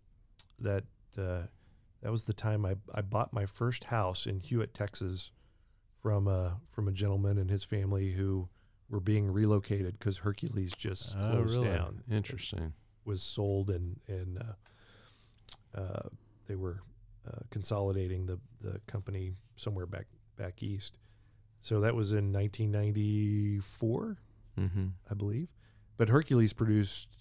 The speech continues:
Speaker 1: a series of missiles, not, you know, at that point for the Air Force. I think they did, uh, uh, air-to-air, um,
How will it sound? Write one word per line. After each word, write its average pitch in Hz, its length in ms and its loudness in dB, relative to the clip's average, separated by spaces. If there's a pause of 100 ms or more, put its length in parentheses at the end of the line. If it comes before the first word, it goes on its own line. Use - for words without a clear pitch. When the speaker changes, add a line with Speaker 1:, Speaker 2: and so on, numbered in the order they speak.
(240)
Speaker 1:
a - 340 -6
series 113 380 2
of 92 140 0
missiles, 101 560 -2 (400)
not, 110 180 -6
you 107 60 0
know, 101 60 2
at 98 80 -2
that 101 180 -2
point 98 240 0
for 104 100 -4
the 95 80 0
Air 98 140 0
Force. 101 380 0
I 92 40 -4
think 92 180 -4
they 98 100 -2
did, 92 340 -4
uh, 95 200 -6 (540)
uh, - 120 -8 (120)
air-to-air, 101 640 0 (1120)
um, 87 460 -4